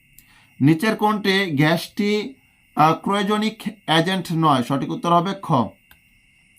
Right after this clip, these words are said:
নিচের কোনটি ওয়্যারলেস ম্যান এর উদাহরণ?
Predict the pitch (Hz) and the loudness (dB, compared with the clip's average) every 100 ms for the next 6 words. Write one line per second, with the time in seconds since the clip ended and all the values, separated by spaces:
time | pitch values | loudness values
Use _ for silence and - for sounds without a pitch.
0 | _ _ - _ 139 160 220 190 220 208 | _ _ -20 _ 2 2 2 -2 -2 0
1 | 202 196 - 170 202 208 220 214 156 151 | 0 -2 0 2 2 0 -2 -4 -2 0
2 | 160 185 180 175 175 - 151 156 147 120 | 2 0 -2 -4 -4 -4 0 0 2 0